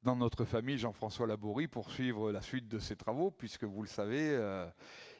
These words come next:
il n'est pas membre de la C A O, mais l'argent qui sera, euh, décidé, euh,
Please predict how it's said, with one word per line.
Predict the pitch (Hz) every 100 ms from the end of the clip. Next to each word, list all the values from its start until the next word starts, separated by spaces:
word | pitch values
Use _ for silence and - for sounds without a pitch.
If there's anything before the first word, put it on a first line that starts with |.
| _ _ _ _ _ _ -
il | 98 135
n'est | 127
pas | 135
membre | 143 147 131
de | 120
la | 117
C | - 139
A |
O, | 165 190 135
mais | 120 135
l'argent | 156 131 147 175
qui | 139 131
sera, | - - 127 117 101
euh, | 95 85 - - - _ _ _
décidé, | 127 147 160 - 143 131 196 202 113 - _ - - - - -
euh, | 104 104 92 90 87 92 90 87